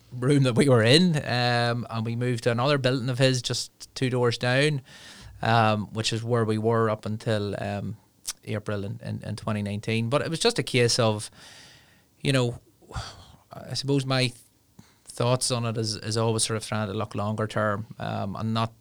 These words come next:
take any shortcuts, um, whether that's on the job or with, with your clients. Like, we're, we're trying to build a future, and we're always, s-, you know, uh, talking about that, you know,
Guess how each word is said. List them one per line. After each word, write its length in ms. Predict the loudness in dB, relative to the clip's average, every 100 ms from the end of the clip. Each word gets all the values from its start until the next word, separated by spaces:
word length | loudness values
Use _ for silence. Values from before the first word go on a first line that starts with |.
| -16 -6
take 260 | -4 -4
any 180 | -4 -4
shortcuts, 800 | -4 -2 -2 -4 -4 -4 -6 -6 -10
um, 580 | -8 -6 -6 -8 -12 -16 _ -8
whether 220 | -4 -2
that's 340 | -2 -2 -4 -4
on 200 | -6 -6
the 80 | -4
job 340 | -2 0 0
or 120 | 0 -2
with, 520 | -6 -8 -18 -20 -16 -10
with 160 | -8 -6
your 100 | -6
clients. 480 | -4 -4 -4 -4 -6
Like, 180 | -6
we're, 140 | -8 -8 -12 -20 -20 -20 -20 -8
we're 80 | 0
trying 220 | 2 2
to 60 | 0
build 280 | 0 0
a 20 | -2
future, 320 | -2 -2 0
and 100 | 0
we're 120 | 0 0
always, 600 | 0 0 -2 -4 -6 -12 _
s-, 220 | -12 -12 -12 _ -10
you 80 | -8
know, 120 | -8 -12 -14 -8
uh, 300 | -4 -4 -6 -10 _ _ -20 -16
talking 320 | -6 -4 -4 -6
about 140 | -2
that, 240 | -4 -4 -12 -20 -20 -20 -20 -20 -12
you 60 | -8
know, 140 | -8